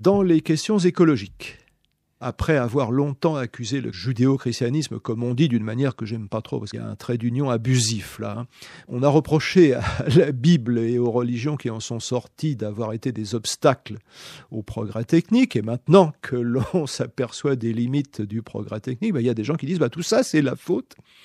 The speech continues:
à la Bible, c'est la faute à ce Dieu, en plus unique et donc intolérant, bon, ce vieux barbu grincheux, qui donne l'ordre à l'homme de croître, de multiplier, de remplir la terre et de la dominer.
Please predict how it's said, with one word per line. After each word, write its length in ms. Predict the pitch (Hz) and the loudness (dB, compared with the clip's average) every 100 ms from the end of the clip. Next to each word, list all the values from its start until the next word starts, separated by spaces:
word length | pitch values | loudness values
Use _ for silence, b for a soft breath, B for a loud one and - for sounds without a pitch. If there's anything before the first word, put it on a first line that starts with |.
| B B B B B _ | B B B B B _
à 100 | 120 | -6
la 160 | 113 98 | -4 -4
Bible, 400 | 107 214 233 131 | 0 0 2 -2
c'est 200 | - 123 | -2 -4
la 160 | 113 | -6
faute 500 | 107 - 196 196 _ 131 | -4 0 0 0 _ -6
à 120 | 120 | -6
ce 200 | - - | -6 -6
Dieu, 720 | 107 98 139 147 139 120 110 | -8 -2 2 2 2 -2 -6
en 80 | 107 | -10
plus 360 | 113 117 107 - | -12 -12 -12 -8
unique 540 | 117 110 131 151 - | -8 -6 -4 -4 -6
et 40 | 104 | -10
donc 280 | 113 - | -8 -8
intolérant, 1040 | 107 113 107 101 98 95 90 120 151 156 139 | -8 -10 -8 -8 -10 -12 -2 0 2 0 -6
bon, 160 | 107 | -10
ce 120 | - | -12
vieux 240 | 104 90 127 | -12 -4 -4
barbu 520 | 104 107 101 98 135 | -4 -8 -8 -6 -6
grincheux, 760 | 120 110 101 101 - 165 240 349 B B B B B | -4 -6 -8 -12 -2 2 2 0 B B B B B
qui 160 | - 123 | -8 4
donne 340 | 123 196 151 | 6 6 4
l'ordre 480 | 139 208 139 104 110 | 4 4 2 -6 -10
à 100 | 104 | -8
l'homme 600 | 113 170 247 247 175 135 | 0 2 2 0 0 0
de 440 | 123 104 123 147 123 | -2 -2 0 2 0
croître, 720 | - 110 127 151 160 - 123 | -4 -4 -2 -2 -4 -8 -6
de 260 | 110 104 107 | -6 -6 -8
multiplier, 1300 | 104 101 113 104 - 104 151 196 214 214 202 156 127 | -10 -12 -14 -14 -12 -2 2 4 4 0 0 -2 -4
de 280 | 104 120 | -4 -2
remplir 520 | 123 113 113 - 127 107 | -2 -4 -8 -8 -6 -6
la 120 | 107 | -8
terre 300 | - 180 165 | -2 0 0
et 60 | |
de 80 | 156 | 0
la 100 | 147 | 2
dominer. 500 | 143 147 143 131 113 | 2 2 0 -2 -4